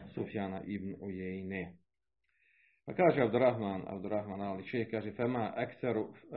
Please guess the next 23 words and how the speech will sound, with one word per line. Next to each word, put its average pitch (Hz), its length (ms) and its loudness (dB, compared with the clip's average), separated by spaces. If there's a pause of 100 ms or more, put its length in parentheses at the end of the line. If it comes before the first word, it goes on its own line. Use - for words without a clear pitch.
(140)
ekseru 107 420 -2
fariqajni, 120 840 0 (640)
lakin 123 680 4
men, 120 260 -2
eh, 104 420 -4
min 120 180 0
rahmetillahi 113 640 0
ta'ala 110 460 0
wa 98 100 -2
ni'metihi 107 580 -2
an 101 200 -4
jale 107 320 -2
hadihil 101 640 -4 (100)
ummah, 135 340 2 (400)
la 139 440 4
tečtemi 143 640 2
ala 110 320 2
dalaletin, 98 800 -4
kema 104 240 -4
fil 98 180 -8
hadithi 98 380 -8
Thawban 95 520 -6 (320)
al-Ati 95 640 -8